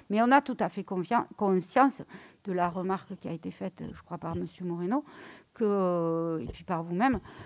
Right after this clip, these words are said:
que faire une véritable démocratie participative à ce niveau-là, euh,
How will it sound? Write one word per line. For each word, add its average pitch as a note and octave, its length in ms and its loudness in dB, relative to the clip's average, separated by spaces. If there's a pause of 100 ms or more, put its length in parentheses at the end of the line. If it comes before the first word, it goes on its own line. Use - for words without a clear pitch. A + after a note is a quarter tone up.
(200)
que F3+ 440 -2
faire F3+ 280 -4
une F3 160 -2
véritable F3+ 760 -4
démocratie F3 580 -6
participative E3+ 840 -6
à E3+ 100 0
ce E3 160 -8
niveau-là, F3 560 4
euh, G3 140 4